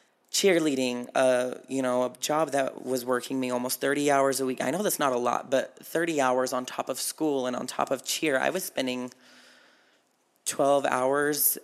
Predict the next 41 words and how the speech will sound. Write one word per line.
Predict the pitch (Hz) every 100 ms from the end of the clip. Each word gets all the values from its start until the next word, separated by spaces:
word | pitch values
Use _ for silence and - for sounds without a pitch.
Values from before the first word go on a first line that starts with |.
| -
at | 131 127 127 - - -
cheer | - 185 180
practice. | 185 170 - 175 170 170
I | -
was | 127 131
spending | - 131 127 127
a |
good, | 120 120 131 127 127 123 - _ _ -
you | 127
know, | 123 120
fifteen | - - 139 - - 131 131
to | 135
twenty | 131 135 127 127
hours | 123 120 120 117 - - - - -
on | 131
school | 127 139 135
campus, | - 131 139 131
and |
I | 127
was | 127
spending | - 170 156
a | 127
good | 120 131 131 123
thirty | - 135 131 131
hours | 120 117 117 117 - - -
at | 120 -
work. | 127 147 - - -
On | 127 123
top | - 269
of | 139
that, | 135 127 131
there | 131
were, | 127 120 - -
you | 131
know, | 120
I | 131
had | 139 147
a |
social | - 180 170 135
life, | 123 123 -
and | 131